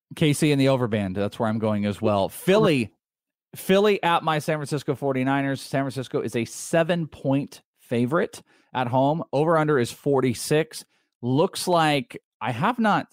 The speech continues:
I haven't seen if Garoppolo's officially been ruled out. I think he's not going to go. It's gonna be Nick Mullins, but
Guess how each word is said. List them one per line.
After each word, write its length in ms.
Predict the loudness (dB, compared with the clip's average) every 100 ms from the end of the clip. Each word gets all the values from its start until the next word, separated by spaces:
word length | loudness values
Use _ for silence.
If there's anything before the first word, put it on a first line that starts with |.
| -6
I 100 | -4
haven't 200 | -2 -2
seen 180 | 0 0
if 120 | 0
Garoppolo's 480 | 2 2 2 -2 -2
officially 340 | -4 -2 -2
been 220 | -2 -4
ruled 280 | -2 -2 0
out. 160 | 0 0
I 40 |
think 240 | 0 -2
he's 240 | 0 -2 2
not 260 | 2 2
going 220 | 0 -2 0
to 60 |
go. 200 | 0 2
It's 140 | 0 0
gonna 160 | 0
be 80 | 0
Nick 240 | 0 -2
Mullins, 340 | -2 0 -2 -2
but 280 | -2 -2